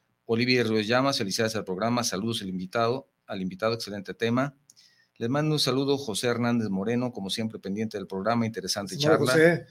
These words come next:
Speaker 1: Saludos
Speaker 2: nos
Speaker 1: a
Speaker 2: veremos
Speaker 1: todos en el
Speaker 2: pronto.
Speaker 1: estudio, desde el seno de la Sociedad Mexicana de Ingenieros, Delegación Nayarit,
Speaker 2: Así es, nos vemos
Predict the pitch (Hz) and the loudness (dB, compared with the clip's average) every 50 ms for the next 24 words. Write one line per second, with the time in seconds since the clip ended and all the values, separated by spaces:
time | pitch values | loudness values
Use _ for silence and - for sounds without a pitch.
0 | - _ - - - 101 98 101 110 110 110 107 127 123 131 131 113 117 113 - | -20 _ -8 -6 -4 -4 -2 0 0 0 0 0 0 0 2 4 4 4 4 4
1 | - 147 151 - - 160 143 127 131 131 131 123 127 131 127 123 110 110 101 95 | 2 2 2 2 2 2 2 2 2 0 0 2 2 2 0 2 0 0 -2 -2
2 | 90 98 95 92 - - - 123 123 127 127 123 113 110 104 95 92 - 95 87 | -2 -4 -4 -2 0 0 0 0 0 0 0 0 0 0 -2 -2 -4 -4 -8 -10
3 | - 95 98 101 110 113 110 110 98 95 92 - 107 110 113 104 98 92 - - | -8 -6 -4 -2 -2 0 -2 -4 -4 -8 -10 -6 -4 -4 -4 -4 -6 -10 -12 -10
4 | 90 92 104 104 110 113 - - 95 90 90 87 90 87 - - 110 110 117 117 | -10 -8 -6 -6 -6 -8 -6 -6 -8 -8 -6 -8 -8 -6 -6 -6 -4 -4 -4 -4
5 | 120 107 95 85 80 80 - - 76 78 - 104 113 110 - - - - - - | -6 -8 -10 -8 -10 -10 -12 -16 -18 -14 -8 -8 -8 -8 -8 -14 -14 -14 -14 -14
6 | 117 117 113 | -12 -10 -8